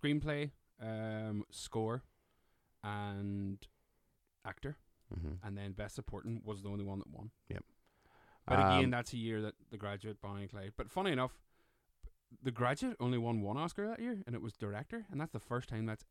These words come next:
Speaker 1: ever happened.
Speaker 2: Yeah, that the, uh, it didn't win
Speaker 1: It didn't win anything else other
Speaker 2: anything
Speaker 1: than
Speaker 2: else other than
Speaker 1: director.
Speaker 2: director, which is, yeah. Uh, and, you know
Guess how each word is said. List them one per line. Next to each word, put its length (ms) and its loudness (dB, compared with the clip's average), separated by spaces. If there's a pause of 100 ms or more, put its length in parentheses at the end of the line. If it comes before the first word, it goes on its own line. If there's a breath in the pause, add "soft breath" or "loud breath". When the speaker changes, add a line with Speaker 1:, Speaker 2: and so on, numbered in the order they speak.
(120)
Speaker 1:
ever 220 -2
happened. 300 -4 (840)
Speaker 2:
Yeah, 320 8
that 160 2
the, 440 2
uh, 340 0
it 60 -8
didn't 260 2
win 320 2
Speaker 1:
It 120 -4
didn't 200 4
win 120 2
anything 260 2
else 160 -4
other 120 -2
Speaker 2:
anything 160 2
Speaker 1:
than 80 2
Speaker 2:
else 100 0
other 120 2
than 60 0
Speaker 1:
director. 300 -4
Speaker 2:
director, 160 -8
which 140 -14
is, 160 -20 (100)
yeah. 920 -6
Uh, 540 12
and, 260 6 (720)
you 160 8
know 200 8